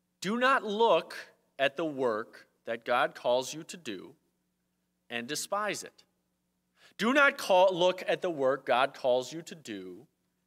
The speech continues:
and be disheartened in it. If God has given it to you to do, in whatever corner it is, in whatever area, no matter how may, uh, thankless it may seem, no matter how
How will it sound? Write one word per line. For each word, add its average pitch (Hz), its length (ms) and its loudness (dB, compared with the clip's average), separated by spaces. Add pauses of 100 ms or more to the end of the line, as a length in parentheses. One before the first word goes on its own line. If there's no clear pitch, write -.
(320)
and 131 280 -8
be 123 440 -8 (300)
disheartened 156 840 -4 (100)
in 117 160 -12
it. 85 80 -20 (800)
If 175 220 0
God 220 260 4
has 277 180 -2
given 196 300 0
it - 680 -8
to - 100 -10
you 127 440 -6
to 214 100 -12
do, 110 380 -12 (680)
in 147 220 -2
whatever 180 500 4
corner 196 840 2 (760)
it 185 240 2
is, 127 600 -2 (360)
in 151 200 -2
whatever 202 540 4
area, 131 600 2 (720)
no 151 180 0
matter 156 360 4
how 165 200 -2
may, 160 280 -4
uh, 165 140 -2
thankless 185 720 -2
it 196 120 -4
may 180 160 -4
seem, 156 520 -6
no 151 140 -4
matter 139 300 2
how 139 340 4